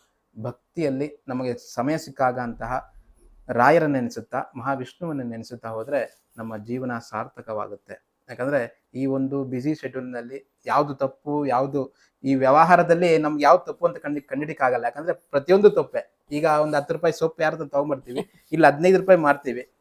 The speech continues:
ಇದು ವ್ಯವಹಾರ ಆಗೋಯ್ತು. ಆದ್ರೆ ಅಲ್ಲಿ ತಪ್ಪು ಅನ್ನೋದು ಬರುತ್ತೆ. ಯಾಕಂದ್ರೆ ನಾವು ಜೀವನ ನಡೆಸ್ಬೇಕಲ್ಲ. ಇಲ್ಲಿ ಐದು ರೂಪಾಯಿ ಲಾಗ-, ಲಾಭ ಅನ್ನೋದು ತಪ್ಪಾಗುತ್ತೆ. ಆದ್ರೆ ಆ ಜೀವನ ನಡೆಸಕ್ಕೆ ಆ ಐದು ರೂಪಾಯಿ ಬೇಕಾಗುತ್ತೆ. So ಅಂತ ಪರಿಸ್ಥಿತಿಯಲ್ಲಿ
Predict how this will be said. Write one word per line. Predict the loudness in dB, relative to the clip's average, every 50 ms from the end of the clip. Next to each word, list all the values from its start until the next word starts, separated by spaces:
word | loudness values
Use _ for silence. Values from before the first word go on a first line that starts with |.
| _ _ _ _ _ 0
ಇದು | 2 6
ವ್ಯವಹಾರ | 8 10 10 12 12 12 12 12
ಆಗೋಯ್ತು. | 10 10 10 4 -2 -6 -4 -4 -6
ಆದ್ರೆ | -2 _ 0 2 4 4 4 4 2 _ _ _ _ _ _
ಅಲ್ಲಿ | 2 4 4 2
ತಪ್ಪು | 4 4 2 2 2 4 8 8
ಅನ್ನೋದು | 10 10 8 4 2 2
ಬರುತ್ತೆ. | 2 2 2 2 2 2 -4 -6 -6 _ _
ಯಾಕಂದ್ರೆ | -6 -6 -2 -2 0
ನಾವು | 2 4 4 6 6 4 4 2 0 -2 -4 -6
ಜೀವನ | -2 2 4 4 4 6
ನಡೆಸ್ಬೇಕಲ್ಲ. | 4 2 2 2 -2 -4 -4 -2 -4 -8 -8 -12 _ _ _ _ _ -8
ಇಲ್ಲಿ | -4 -2 -2 -2 0
ಐದು | 0 0 0 0
ರೂಪಾಯಿ | 2 6 6 6 8
ಲಾಗ-, | 6 4 4 2 2 4
ಲಾಭ | 4 2 6 6
ಅನ್ನೋದು | 4 4 4 -4 -10 _
ತಪ್ಪಾಗುತ್ತೆ. | -10 -12 2 _ 4 4 4 2 -6 -6 -18 -16 _ -4
ಆದ್ರೆ | -2 -2 2 2 2 0 0 -4 _ _ _ _ _ _
ಆ | 2 2
ಜೀವನ | 2 4 2 4 4 4 4 4
ನಡೆಸಕ್ಕೆ | 2 0 0 2 2 4
ಆ | 6 6 4
ಐದು | 4 2 0
ರೂಪಾಯಿ | 0 4 4 4 4
ಬೇಕಾಗುತ್ತೆ. | 4 0 -4 -4 -4 -8 -8 -8 _ -20 _ _ _ _ _ _ _
So | -10 -10
ಅಂತ | -8 -6 -8
ಪರಿಸ್ಥಿತಿಯಲ್ಲಿ | -4 -4 -4 -4 -4 -8 -14 -12 _ -2 0 2 2 0 0 -2